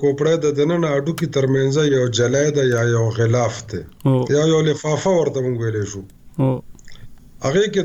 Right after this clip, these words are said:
Speaker 1: دا مغزه خوندي پراته دي.
Speaker 2: او.
Speaker 1: او په دې کې خپل مایعات وي.
Speaker 2: او.
Speaker 1: نو چې کله دا بکټریا یا وایرس دغه پردې ته ورسیږي او هغه
Speaker 2: مهم.
Speaker 1: کړکېچنه کې خرابه کي،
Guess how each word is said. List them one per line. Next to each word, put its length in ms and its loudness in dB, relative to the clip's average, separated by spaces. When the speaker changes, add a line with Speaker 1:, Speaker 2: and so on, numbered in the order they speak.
Speaker 1:
دا 100 0
مغزه 600 0
خوندي 460 -2
پراته 300 -2
دي. 140 -12
Speaker 2:
او. 280 2
Speaker 1:
او 160 0
په 200 0
دې 200 2
کې 160 -6
خپل 240 0
مایعات 540 0
وي. 100 -12
Speaker 2:
او. 260 0
Speaker 1:
نو 100 -2
چې 160 -2
کله 200 2
دا 200 2
بکټریا 680 0
یا 80 2
وایرس 360 0
دغه 160 0
پردې 360 2
ته 80 0
ورسیږي 600 0
او 80 0
هغه 200 2
Speaker 2:
مهم. 80 2
Speaker 1:
کړکېچنه 680 0
کې 100 -20
خرابه 420 0
کي، 220 -6